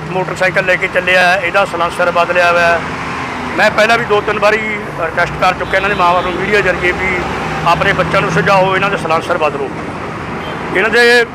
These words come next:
ਜਿਹੜੇ ਮਾਂ ਬਾਪ ਨੇ ਇਹਨਾਂ ਤੋਂ ਵੱਧ ਮਤਲਬ ਭਾਗੀਦਾਰ ਉਹ ਨੇ ਜਿਹੜੇ ਬੱਚਿਆਂ ਨੂੰ ਮੋਟਰਸਾਈਕਲ ਬਾਅਦ ਦੇ ਕੇ ਬਾਹਰ ਭੇਜਦੇ ਨੇ।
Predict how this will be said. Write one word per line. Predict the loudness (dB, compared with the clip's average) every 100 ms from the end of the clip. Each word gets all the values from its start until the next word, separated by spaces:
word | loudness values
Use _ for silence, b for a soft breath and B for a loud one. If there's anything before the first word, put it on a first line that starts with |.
| -2
ਜਿਹੜੇ | -2
ਮਾਂ | 2 2 4
ਬਾਪ | 2 2
ਨੇ |
ਇਹਨਾਂ | -2
ਤੋਂ | -2
ਵੱਧ | 0 0 0
ਮਤਲਬ | -2 -2 -2
ਭਾਗੀਦਾਰ | 0 0 2 2
ਉਹ | 2 2
ਨੇ | 2
ਜਿਹੜੇ | 0
ਬੱਚਿਆਂ | 0 -2 -2
ਨੂੰ | -2
ਮੋਟਰਸਾਈਕਲ | -2 -2 0
ਬਾਅਦ | 0 0
ਦੇ | 0
ਕੇ | 0
ਬਾਹਰ | 2 2
ਭੇਜਦੇ | 0 -4 -4
ਨੇ। | -6